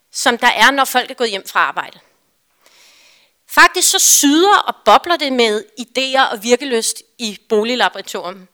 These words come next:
hvilket vidner om, at vi kan sagtens rykke ved måden, der bliver bygget på i det her land, hvis blot rammerne er der. Jeg håber inderligt, at resultaterne fra Boliglaboratorium,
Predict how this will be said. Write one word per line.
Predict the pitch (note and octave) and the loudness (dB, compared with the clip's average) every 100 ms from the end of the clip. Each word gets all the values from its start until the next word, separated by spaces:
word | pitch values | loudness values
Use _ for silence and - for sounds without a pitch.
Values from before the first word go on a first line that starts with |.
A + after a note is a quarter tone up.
| _ - - | _ -20 -8
hvilket | A#3 B3+ C#4+ | -6 -4 -4
vidner | D4 F4+ F4 | 0 4 4
om, | A3+ A#3 | 4 0
at | B3 | -6
vi | C#4 | -6
kan | C#4 | -4
sagtens | - C4+ D4+ - - - | 0 2 2 0 -10 0
rykke | A#3 D4+ D#4 | 2 2 -2
ved | |
måden, | C4 G#3+ A#3+ D4+ | -4 2 2 2
der | C#4 | -4
bliver | A#3 - | -6 0
bygget | D4+ F4+ F#4+ | 2 4 0
på | D4 A#3 | 0 -2
i | A3 | -2
det | C4 C4 | -10 -6
her | C#4 | -6
land, | F#3 A#3 D4 _ _ _ _ _ | 0 0 -2 _ _ _ _ _
hvis | C#4 | -12
blot | - G#3 A#3+ - _ _ _ | -2 2 2 2 _ _ _
rammerne | E3 F#3 A3 | 2 2 0
er | F#3+ D3 | -2 -4
der. | A2 - _ _ _ _ _ _ _ | -10 -16 _ _ _ _ _ _ _
Jeg | A3+ | -14
håber | F#3+ B3+ D#4+ | 2 4 4
inderligt, | - A#3 C#4+ C#4+ B3+ | 0 0 0 -2 -6
at | G#3 | -6
resultaterne | G3+ A3 - B3+ A#3+ C4 A#3+ | -8 -8 -4 -2 -2 -6 -8
fra | G#3+ | -10
Boliglaboratorium, | - A#3 C4 A#3+ F3+ F#3 - G3 E3 F#3+ | -6 -4 -2 0 -2 -4 -12 -12 -12 -14